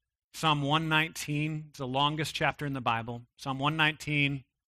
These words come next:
has a verse, uh, way far down in it, verse one hundred and thirty-six, where it says, "My eyes shed tears, shed streams of tears,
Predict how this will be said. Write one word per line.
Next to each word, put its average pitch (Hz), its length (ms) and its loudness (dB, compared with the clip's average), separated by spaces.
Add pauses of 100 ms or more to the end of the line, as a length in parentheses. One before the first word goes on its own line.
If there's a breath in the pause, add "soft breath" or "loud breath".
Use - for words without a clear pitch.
(160)
has 135 160 2
a 131 60 -4
verse, 131 840 0
uh, 107 300 -2 (160)
way 139 460 0
far 131 240 -4
down 123 260 -2
in 127 140 -6
it, 127 180 -10
verse 123 300 -6
one 127 180 -6
hundred 127 240 -6
and 120 100 -10
thirty-six, 123 600 -6
where 117 100 -10
it 113 100 -12
says, 120 300 -4
"My 117 360 -4 (100)
eyes 151 600 4 (220)
shed 127 420 2 (100)
tears, 156 720 -2 (160)
shed 123 320 0
streams 160 840 0
of 120 180 -2
tears, 107 680 -6